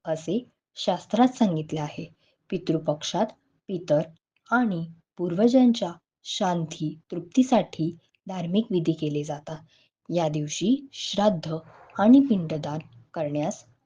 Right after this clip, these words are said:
फार महत्त्व आहे. पितृपक्षात श्राद्ध केल्याने पितरांचे ऋण फेडले जाते, त्यांना मोक्ष प्राप्ती होते, अशी मान्यता आहे. पूर्वज त्यांच्या कुटुंबाला आनंदाने आशीर्वाद देतात.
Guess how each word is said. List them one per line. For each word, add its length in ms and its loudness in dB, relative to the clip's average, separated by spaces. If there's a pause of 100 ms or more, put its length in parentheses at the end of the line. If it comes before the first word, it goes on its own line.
(140)
फार 180 -2
महत्त्व 420 -2
आहे. 260 -8 (480)
पितृपक्षात 800 -2 (340)
श्राद्ध 540 -2
केल्याने 480 2 (280)
पितरांचे 640 -2 (440)
ऋण 340 6
फेडले 480 2
जाते, 380 -6 (400)
त्यांना 360 -6 (340)
मोक्ष 360 -2
प्राप्ती 480 2
होते, 420 -8 (400)
अशी 360 -4 (240)
मान्यता 560 -2
आहे. 260 -8 (540)
पूर्वज 460 0 (380)
त्यांच्या 360 0
कुटुंबाला 640 -4 (340)
आनंदाने 560 2
आशीर्वाद 520 -6
देतात. 300 -14